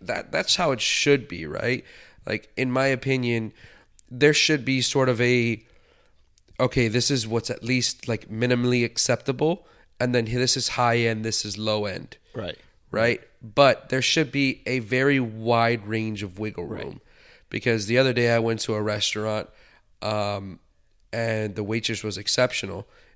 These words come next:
Speaker 1: And e-, so even though the bill was small, she got a nice tip.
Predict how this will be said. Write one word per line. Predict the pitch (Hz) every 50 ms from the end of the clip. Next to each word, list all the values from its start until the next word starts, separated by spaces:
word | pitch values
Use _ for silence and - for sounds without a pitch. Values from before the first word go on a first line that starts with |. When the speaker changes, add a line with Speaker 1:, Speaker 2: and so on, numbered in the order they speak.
| - - -
Speaker 1:
And | 82 110 113 107 104 104 101 87 - _ _ _ _ _ _ _ -
e-, | - 113 117 107 - _ -
so | 117 - - 123 117 113 113 113 110 - -
even | - 120 113 120 113
though | 110 117 110
the | 104 107
bill | 92 - 117 113 110 107
was | 107 107 101 - - - -
small, | - - - 120 127 139 135 120 120
she | 123 - - 107
got | 107 110 107
a | 107 107
nice | 107 107 110 -
tip. | - - 180 - - -